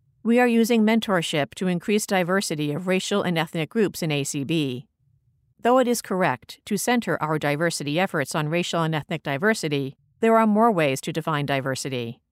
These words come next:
A C B needs to concentrate on state, special interest, and national leadership of people who have been excluded from leadership.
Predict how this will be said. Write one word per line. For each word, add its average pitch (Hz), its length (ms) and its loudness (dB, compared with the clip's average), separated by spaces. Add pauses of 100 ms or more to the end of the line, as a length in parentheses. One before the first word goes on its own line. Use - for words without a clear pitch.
(500)
A 240 180 4
C 254 240 0
B 202 240 2
needs 170 240 0
to 165 100 -4
concentrate 175 680 0
on 139 160 -2
state, 202 480 -2
special 226 440 0
interest, 220 400 0
and 175 120 -2
national 175 400 -2
leadership 170 560 0
of 151 180 -4
people 147 400 0
who 190 120 -2
have 180 120 2
been 175 140 2
excluded 185 560 -2
from 156 160 -4
leadership. 135 500 -4